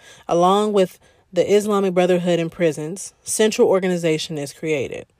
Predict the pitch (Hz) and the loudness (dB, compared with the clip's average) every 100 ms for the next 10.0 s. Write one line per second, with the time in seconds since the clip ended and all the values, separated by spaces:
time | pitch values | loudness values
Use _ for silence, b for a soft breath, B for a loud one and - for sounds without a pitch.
0 | b b b b b b - 233 233 247 | b b b b b b 0 2 2 2
1 | 208 202 196 180 175 170 - 175 170 - | 2 0 -2 0 0 0 -2 -2 -4 -2
2 | 170 175 170 - 175 170 - 170 - 196 | 0 0 -2 -2 0 0 -2 -8 -6 -2
3 | 196 202 190 170 - 165 165 143 139 98 | 0 0 -2 -4 -4 -4 -4 -4 -4 -4
4 | - - - - b b b b - 233 | -6 -14 -18 -20 b b b b 0 0
5 | 233 220 190 190 165 175 165 - 175 - | 2 0 0 -2 0 2 2 -2 -6 0
6 | 214 233 208 - 185 190 196 240 - - | 0 0 -2 0 0 0 -2 -2 0 -2
7 | - - - - _ B B B 190 247 | -4 -12 -14 -20 _ B B B -2 0
8 | - 277 381 247 175 151 151 147 - 151 | 2 2 2 2 2 2 0 -4 -6 -8
9 | 139 - 151 135 - 117 135 - - - | -8 -8 -8 -6 -8 -10 -10 -10 -12 -14